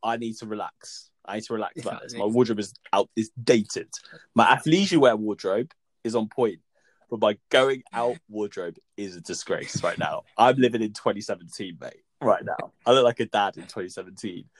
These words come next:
Speaker 1: I need to
Speaker 2: Yeah,
Speaker 1: pattern up.
Speaker 2: definitely,
Speaker 1: I've got a lot of
Speaker 2: definitely.
Speaker 1: work to do
Speaker 2: Yeah,
Speaker 1: by it.
Speaker 2: let's, we'll, we'll see how things go, man. Like you said, just everyone take it easy. Obviously, it's good to have a bit of, you know, something to look forward to, but don't start booking, doing the madness, you know,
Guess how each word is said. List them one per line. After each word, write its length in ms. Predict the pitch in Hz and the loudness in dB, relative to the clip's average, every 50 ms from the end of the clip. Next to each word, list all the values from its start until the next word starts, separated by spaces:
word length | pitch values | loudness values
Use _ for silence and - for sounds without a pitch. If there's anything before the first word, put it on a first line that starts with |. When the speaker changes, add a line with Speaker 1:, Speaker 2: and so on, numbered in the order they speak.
| _ _ _ _ | _ _ _ _
Speaker 1:
I 100 | 95 104 | 2 2
need 100 | 104 104 | 2 2
to 80 | 107 | -2
Speaker 2:
Yeah, 80 | - - | -4 0
Speaker 1:
pattern 240 | 117 95 80 - - | 0 0 0 0 -6
up. 140 | - - - | -12 -14 -14
Speaker 2:
definitely, 400 | - - - - - 117 110 110 | -16 -16 -16 -14 -14 -12 -4 0
Speaker 1:
I've 160 | 107 101 117 | 0 0 2
got 120 | 117 98 101 | 0 -2 0
a 40 | |
lot 120 | 104 98 92 | 0 -2 -2
of 60 | 101 | -2
Speaker 2:
definitely. 0 | |
Speaker 1:
work 180 | 98 90 - - | -4 -6 -6 -10
to 100 | - - | -14 -14
do 100 | 92 82 | -12 -12
Speaker 2:
Yeah, 60 | - | -10
Speaker 1:
by 120 | - - | -10 -12
it. 100 | - - 143 | -12 -12 -14
Speaker 2:
let's, 180 | 147 - - - | -14 -16 -12 -8
we'll, 180 | 185 208 214 - | -6 -6 -6 -2
we'll 120 | 214 247 220 | -2 -4 -4
see 160 | - - 277 | -2 -4 -2
how 160 | 262 254 247 226 | 0 0 0 -2
things 240 | - 202 185 165 147 | 0 -2 -2 -2 -2
go, 220 | - 135 123 120 117 | -2 -2 -2 -4 -6
man. 300 | 117 113 113 113 113 - _ | -6 -6 -6 -6 -8 -8 _
Like 200 | 139 151 160 - | -2 -2 -2 0
you 80 | - 165 | -2 -2
said, 380 | - - 135 123 123 117 - - _ _ _ _ _ _ | 2 2 2 2 0 -4 -10 -16 _ _ _ _ _ _
just 200 | - - - - _ | -20 -18 -18 -12 _
everyone 460 | 143 151 139 135 135 135 135 127 127 - _ _ _ _ | -6 -6 -6 -4 -6 -6 -6 -6 -10 -14 _ _ _ _
take 260 | - - 190 190 - - | -6 -4 -4 -4 -4 -4
it 20 | |
easy. 400 | - 151 139 123 120 120 135 170 - _ _ 160 | -6 -6 -6 -6 -8 -10 -12 -12 -14 _ _ -12
Obviously, 280 | 170 170 - 170 165 170 - _ _ | -12 -10 -8 -10 -10 -10 -14 _ _
it's 120 | _ - - | _ -14 -6
good 160 | - 170 - | -6 -6 -2
to 60 | - | -2
have 80 | 156 151 | -2 -2
a 40 | 143 | 0
bit 140 | 123 151 104 | 0 0 0
of, 160 | 123 123 - _ | 0 -6 -8 _
you 100 | 120 117 | -8 -6
know, 80 | 117 117 | -6 -8
something 240 | 113 - - 131 135 | -10 -10 -14 -14 -12
to 80 | - | -12
look 140 | 131 - - | -12 -12 -10
forward 240 | - 131 123 117 - | -10 -10 -10 -10 -12
to, 100 | - 117 | -14 -16
but 200 | - 110 - - _ _ _ - - _ _ _ _ - - | -12 -12 -12 -12 _ _ _ -20 -20 _ _ _ _ -6 2
don't 400 | 135 131 131 131 135 131 113 - | 4 6 6 6 6 4 -2 -12
start 360 | - - 123 117 113 101 - | -10 -8 -6 -6 -6 -8 -8
booking, 500 | - 123 - - - 113 110 110 110 113 _ _ _ _ _ _ _ _ _ _ _ _ | -8 -8 -8 -8 -12 -12 -12 -12 -14 -16 _ _ _ _ _ _ _ _ _ _ _ _
doing 180 | - 127 120 117 | -8 -6 -6 -4
the 60 | 117 | -4
madness, 580 | 117 113 113 113 - 110 110 110 110 - - - | -4 -6 -6 -8 -8 -10 -10 -10 -12 -16 -16 -14
you 100 | 110 110 | -14 -14
know, 220 | 107 104 104 107 | -12 -12 -14 -14